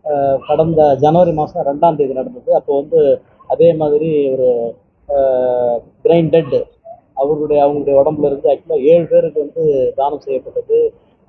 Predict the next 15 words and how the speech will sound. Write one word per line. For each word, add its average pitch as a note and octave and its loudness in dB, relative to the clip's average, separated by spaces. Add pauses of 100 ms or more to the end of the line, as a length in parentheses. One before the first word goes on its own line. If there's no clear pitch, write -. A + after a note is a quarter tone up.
கண் D#3 0
உள்பட. D3+ 2 (520)
அதே D3+ 2
மாதிரி D3 0 (460)
இந்த C#3+ -2
தடவை D3+ 2
வந்து D#3 0
நாலு D3 2
பேருக்கு D#3+ 2
வந்து, C#3+ 0 (360)
அஹ், C3+ 4
உயிர் C#3+ 2
காக்கிற C#3 0
மாதிரி C#3+ -2
இந்த B2+ -2